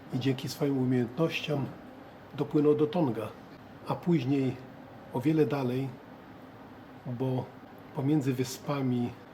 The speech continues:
indonezyjskimi i Australią dopłynął aż do Timoru.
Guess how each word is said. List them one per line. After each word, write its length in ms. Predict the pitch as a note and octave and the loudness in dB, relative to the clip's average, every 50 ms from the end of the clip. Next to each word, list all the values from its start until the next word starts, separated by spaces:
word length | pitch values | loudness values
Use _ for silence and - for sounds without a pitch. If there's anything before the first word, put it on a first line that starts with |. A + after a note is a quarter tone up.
| - - - | -8 -2 2
indonezyjskimi 840 | D#3 D#3 C3+ D3 C#3 C#3 B2+ A#2 B2+ A#2+ - - - E3 D3+ C#3 | 2 4 4 4 2 2 2 0 0 -2 -2 0 2 4 6 6
i 60 | C3+ B2+ | 4 4
Australią 680 | B2 A#2+ - - - - D3 D3+ C#3 C3 C3 C3+ B2+ | 2 0 -2 -4 -4 -2 -2 0 2 2 2 2 2
dopłynął 420 | B2 C3+ C3 - E3+ D3+ C#3 D#3+ D3+ | 2 2 4 4 6 6 6 4 2
aż 120 | C#3 C3 | 2 2
do 120 | A#2+ C3 | 2 0
Timoru. 380 | A#2+ - - B2+ B2 A#2 G#2 | -2 0 -2 -2 -2 -2 -2